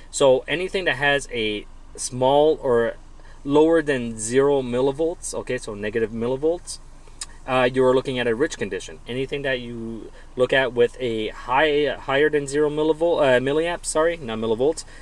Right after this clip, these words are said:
anything higher than, uh, zero milliamps, we are looking more at a rich, uh, lean condition going on. So you just gotta take it and you just gotta invert those numbers. So anything with a lambda that is, uh, lower than one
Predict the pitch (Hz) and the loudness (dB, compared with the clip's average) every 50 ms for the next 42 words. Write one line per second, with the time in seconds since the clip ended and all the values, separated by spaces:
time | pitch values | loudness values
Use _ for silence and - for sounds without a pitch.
0 | - - - 135 139 147 147 143 143 127 120 135 135 135 135 131 123 120 117 113 | -18 -10 -2 0 2 2 2 0 -2 -2 0 0 0 2 2 0 -2 -2 -2 -2
1 | 110 107 107 107 107 104 104 101 101 98 98 95 95 92 - - - - - - | -2 -2 -2 -2 -2 -2 -4 -4 -4 -6 -6 -8 -12 -12 -14 -18 -20 -20 -18 -10
2 | - 127 135 135 123 110 110 127 156 185 185 165 135 117 117 127 131 - - - | -2 2 4 4 4 4 2 2 2 4 4 4 2 2 0 0 -2 -6 -12 -12
3 | - - - - - - 127 131 135 131 127 131 135 135 - 135 135 131 127 123 | -14 -18 -20 -20 -8 0 4 6 6 6 6 4 2 0 -2 -6 -6 -4 -2 0
4 | 123 131 127 131 143 - - 135 123 117 120 - - 120 113 113 113 135 170 165 | 2 4 4 2 0 0 -2 0 0 0 0 0 -4 -6 -6 -4 -2 -2 -2 -2
5 | - - 139 123 123 123 120 127 127 131 156 170 139 - - 104 104 98 - 104 | 0 2 2 4 4 6 4 4 4 2 0 -2 -4 -6 -4 -4 -4 -4 -4 -4
6 | 98 101 101 101 95 90 87 87 - - - - - - - 175 180 185 190 175 | -4 -4 -4 -6 -6 -8 -10 -12 -16 -18 -18 -18 -10 -2 2 4 4 4 2 0
7 | 214 - 247 208 165 - 180 175 175 156 139 127 131 151 135 - 143 131 123 - | -2 0 2 2 2 0 -2 -2 -2 -2 -2 -2 -2 -2 0 2 2 2 2 0
8 | - 147 143 135 120 131 135 127 127 113 107 104 110 107 104 95 87 82 - - | -2 -4 -4 -2 0 0 0 0 0 -4 -4 -4 -6 -8 -8 -8 -10 -10 -12 -14
9 | - - - - - - - - - 170 185 180 185 185 202 196 190 180 175 165 | -16 -18 -18 -16 -16 -16 -8 -2 2 2 4 4 4 2 2 2 0 0 0 0
10 | 151 143 135 135 135 143 147 151 147 151 151 147 147 135 131 127 123 123 - - | 2 2 2 0 0 -2 -2 0 2 4 4 4 4 2 0 0 -2 -2 -2 -4
11 | 131 127 120 117 113 110 - - - - - - - - - - - - - - | -4 0 0 0 0 -2 -4 -6 -8 -10 -12 -16 -16 -16 -16 -16 -16 -16 -16 -16
12 | - - - - 131 120 117 117 117 123 120 131 135 143 156 165 170 165 143 156 | -16 -10 -4 -2 0 0 0 0 0 2 4 4 6 6 6 6 4 4 2 0
13 | 151 151 147 151 151 160 175 196 202 | 0 0 0 0 0 0 0 -2 -6